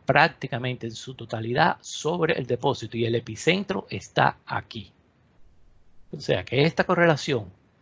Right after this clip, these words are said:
obtenida por el método de C L R perfectamente mapea el área. Y no hay nada por fuera. Bueno, qui-, quitamos ese pedacitico de aquí que no lo vamos ni a mirar.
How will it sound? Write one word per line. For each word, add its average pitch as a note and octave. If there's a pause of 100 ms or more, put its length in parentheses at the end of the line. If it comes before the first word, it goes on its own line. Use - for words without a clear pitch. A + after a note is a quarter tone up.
(320)
obtenida B2+
por C#3
el C3
método C3+ (200)
de -
C C#3+
L C3
R A#2+ (560)
perfectamente C#3 (280)
mapea A#2 (260)
el A2
área. G#2+ (420)
Y A#2+
no B2
hay C3
nada E3+
por B2
fuera. C3+
Bueno, C4
qui-, - (160)
quitamos B2+
ese C3+
pedacitico D3+
de D3
aquí D#3+
que C#3
no A2+
lo A2+
vamos A2+
ni G2+
a F2
mirar. F2